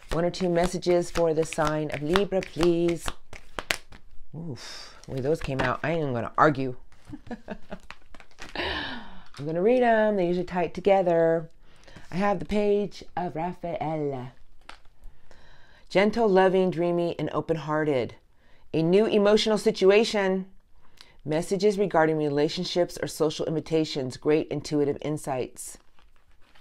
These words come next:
I'm not done yet. I got the Five of Michael. And then, you guys, they gave you the Five of Ariel. The last card out in the center coming in was the Five of Wands.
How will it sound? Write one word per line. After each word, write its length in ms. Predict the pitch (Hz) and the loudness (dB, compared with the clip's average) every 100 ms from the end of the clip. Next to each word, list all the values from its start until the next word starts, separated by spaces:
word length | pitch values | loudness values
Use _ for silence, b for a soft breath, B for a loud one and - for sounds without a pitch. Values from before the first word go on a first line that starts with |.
| - - - | -20 -20 -16
I'm 80 | 131 | -14
not 140 | - - | -14 -10
done 180 | 143 | -8
yet. 260 | 139 156 135 | -4 -4 -4
I 40 | 139 | -6
got 180 | 143 - | -6 -6
the 60 | |
Five 280 | - 156 147 | -2 0 0
of 100 | 131 | -2
Michael. 680 | 156 180 190 180 180 185 180 b b b b b b - | -2 -2 0 2 2 0 -4 b b b b b b -8
And 140 | 139 | -4
then, 140 | 143 151 | -2 0
you 80 | |
guys, 220 | 147 147 143 | 0 0 0
they 100 | 156 | 0
gave 200 | 156 151 | 0 0
you 120 | 151 | -2
the 80 | 135 | -6
Five 360 | - 151 147 | -6 -6 -6
of 100 | 143 - | -8 -8
Ariel. 800 | 135 139 143 160 170 151 135 131 B B B B | -8 -8 -4 0 2 0 -2 -8 B B B B
The 80 | - | -4
last 280 | 139 147 151 | 2 2 2
card 200 | 160 151 | 0 4
out 220 | 151 147 | 4 2
in 100 | 143 | -2
the 100 | 143 | -6
center 600 | - 175 165 156 151 151 - | -4 -2 0 0 -2 -4 -6
coming 240 | 139 143 | -4 2
in 320 | 180 170 156 | 4 4 2
was 200 | 139 139 | 0 -2
the 80 | 139 | -6
Five 380 | - 135 127 131 | -4 -4 -4 -6
of 140 | 127 | -6
Wands. 840 | 139 139 131 123 - - - - | -4 -2 -4 -8 -12 -16 -18 -18